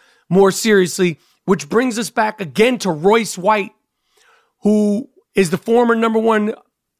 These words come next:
first round draft pick of the Houston Rockets. And he wouldn't shut up about mental illness, and no one listened. He had a lot to say about mental illness. No one listened. And,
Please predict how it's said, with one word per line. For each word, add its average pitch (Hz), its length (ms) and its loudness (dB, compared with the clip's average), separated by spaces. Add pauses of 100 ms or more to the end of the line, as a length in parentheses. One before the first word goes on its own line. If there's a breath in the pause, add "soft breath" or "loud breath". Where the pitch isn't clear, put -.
first 240 260 0
round 233 200 2
draft 220 300 0
pick 226 180 -2
of 180 160 0
the 190 260 -4 (220)
Houston 214 400 -2
Rockets. 233 480 0 (680 soft breath)
And 175 300 0 (340)
he 269 180 4
wouldn't 285 380 2
shut 254 280 2
up 277 240 0 (840)
about 190 280 4
mental 196 360 2
illness, 151 400 -2 (100)
and 190 160 0
no 247 140 4
one 254 240 4
listened. 151 460 -4
He 202 120 -2
had 226 140 2
a 190 40 0
lot 226 300 0
to 254 80 -14
say 254 160 -2
about 240 240 0
mental 226 380 0
illness. 220 320 0 (320 soft breath)
No 165 180 2
one 240 220 4
listened. 226 420 0 (460 soft breath)
And, 190 400 -2